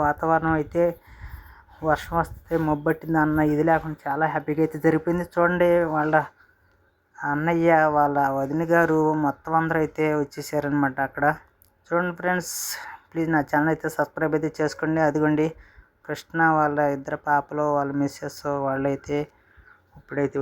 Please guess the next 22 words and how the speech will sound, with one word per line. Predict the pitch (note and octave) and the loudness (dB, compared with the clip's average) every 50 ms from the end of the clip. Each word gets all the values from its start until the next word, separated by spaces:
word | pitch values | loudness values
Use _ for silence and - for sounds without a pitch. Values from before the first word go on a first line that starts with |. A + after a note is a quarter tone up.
| C3+ | -4
వచ్చారనమాట. | B2+ - - - C#3+ C3+ C3+ C3+ C3+ C3 B2+ B2 C#3 C#3+ D3+ D3+ - - | -4 -4 0 0 0 0 0 -2 0 -2 -2 -2 -2 -2 -2 -2 -6 -8
చూడండి | - D3 D3 D3 C#3+ - | -8 -6 -8 -8 -6 -4
ఫ్రెండ్స్, | D3+ D3 C#3+ - - _ - | -4 -4 -4 -6 -12 _ -6
ప్లీజ్ | D3+ D3+ D3+ D3 C#3+ C#3+ - - | -4 -2 -2 -2 -4 -8 -12 -12
సబ్స్క్రైబ్ | - C3+ - _ - D3 C#3+ C#3+ D3 | -12 -14 -12 _ -6 -4 -2 -2 -4
అయితే | C#3+ - - - D3 | -4 -6 -10 -8 -6
చేసుకోండి | C#3+ - - - D#3 D#3 D#3 D#3+ E3 E3 D#3+ | -6 -6 -6 -4 -2 0 2 2 2 4 4
నా | D3+ D3 - - | 2 2 0 -2
ఛానల్ను. | D3+ D3 D3+ D#3 D#3+ D#3+ E3 E3+ E3+ - _ - D3+ | -4 -2 -2 0 0 0 -2 -4 -4 -12 _ -14 -6
ఇదిగోండి | D3 D3 D3+ D3+ D#3 D#3 D#3 E3 E3 - _ _ _ _ _ _ _ - - - - - - _ _ _ _ _ _ _ _ _ _ _ - | -2 0 0 0 2 2 0 0 -2 -6 _ _ _ _ _ _ _ -20 -20 -20 -20 -20 -20 _ _ _ _ _ _ _ _ _ _ _ -6
చూడండి, | - F3 F3 E3 - | -4 -4 -4 0 2
చూడండి, | E3+ E3+ F3 F3+ F3 E3 D3+ D3 | 2 2 2 2 0 0 0 -2
ఇప్పుడు | - - - E3+ E3 D#3+ D3+ | -4 -4 0 4 4 4 4
అదిగోండి, | D3+ D3+ D#3 E3+ F#3 F#3 F#3 F#3 F3+ F3 E3+ E3 F3 F3 E3+ E3 D#3 D#3+ - _ _ _ _ _ _ _ _ _ _ | 4 2 0 2 4 4 4 4 0 -2 0 2 4 4 4 4 2 -2 -6 _ _ _ _ _ _ _ _ _ _
అదిగోండి | - D3+ D#3 E3 F3 F3 D#3+ E3 - | -6 -4 0 0 2 0 0 -2 0
ఫ్యామిలీ, | - D3+ D3 D3+ D#3+ D#3+ D#3+ D#3 D3+ D3 | 2 4 4 4 2 2 0 0 0 0
ఇది | D3 C#3+ D3 C#3+ - | 0 0 -2 -2 -2
ఫ్యామిలీ | D#3 D3+ D3+ D#3+ D#3+ D#3+ D#3+ D#3+ - | 0 0 0 0 0 -2 -4 -2 2
పార్టీ | D#3 D#3 D3+ - D#3+ D#3 | 0 0 0 0 -2 -2
అన్నట్టు | D3+ D3+ D3+ D3+ D3 - - | 0 0 0 -2 -2 -6 -8
చూశారు | - D3 D3 - D#3 D3+ D3+ D3 | -6 -6 -2 0 0 0 2 0
కదా. | D3+ C#3+ D#3 D#3+ | -2 2 2 2